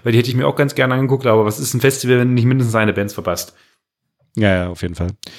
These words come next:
Speaker 2: Nee.
Speaker 1: Aber, äh, wir wollten ja unbedingt Guerrera sehen und, äh, ich hab mich schon so drauf gefreut, weil ich wusste, es wird gut.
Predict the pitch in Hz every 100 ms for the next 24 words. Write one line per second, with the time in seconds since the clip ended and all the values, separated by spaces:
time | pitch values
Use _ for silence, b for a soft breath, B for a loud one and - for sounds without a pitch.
0 | B B 110 110 123 165 151 - 127 120
1 | 143 175 160 165 151 143 143 - - 120
2 | 113 131 131 98 107 123 135 117 113 113
3 | 123 107 117 151 156 143 127 120 120 135
4 | 135 123 - 127 - 110 - 135 - 139
5 | 110 110 - 135